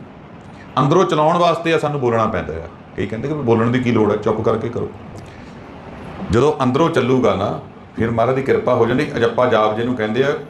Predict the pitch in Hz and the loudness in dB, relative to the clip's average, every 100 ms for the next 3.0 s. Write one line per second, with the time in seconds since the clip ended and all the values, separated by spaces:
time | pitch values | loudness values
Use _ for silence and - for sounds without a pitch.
0 | - 143 180 160 123 110 117 135 123 113 | -2 2 4 4 4 2 0 0 0 -2
1 | 117 107 127 127 110 127 131 104 92 90 | -4 0 0 0 0 0 2 0 0 -4
2 | 78 71 76 78 98 98 92 82 76 - | -6 -8 -8 -2 2 2 4 2 0 -6